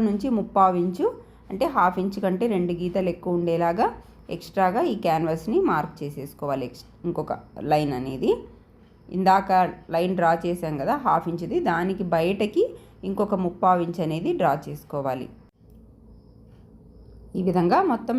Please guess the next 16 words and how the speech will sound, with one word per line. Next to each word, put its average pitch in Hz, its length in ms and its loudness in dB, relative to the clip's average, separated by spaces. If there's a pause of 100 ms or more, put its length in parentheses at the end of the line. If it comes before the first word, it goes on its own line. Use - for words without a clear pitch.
నెక్ 180 260 -6
వెంబడంతా 175 520 -2 (100)
కూడా 233 140 2 (120)
ఎక్స్ట్రాగా 208 500 -2
డ్రా 170 120 2 (120)
చేసుకున్న 175 340 -6 (100)
తర్వాత 156 340 -2 (640)
ఇప్పుడు 220 220 4 (880)
పిన్ 247 200 0
చేసేసుకోండి 151 680 -4
కదలకుండా. 165 580 0 (480)
మనం 180 220 0
ఈ - 20 -2 (100)
కరువు 202 280 4
నెక్ 247 300 -6 (140)
కట్ 190 160 -2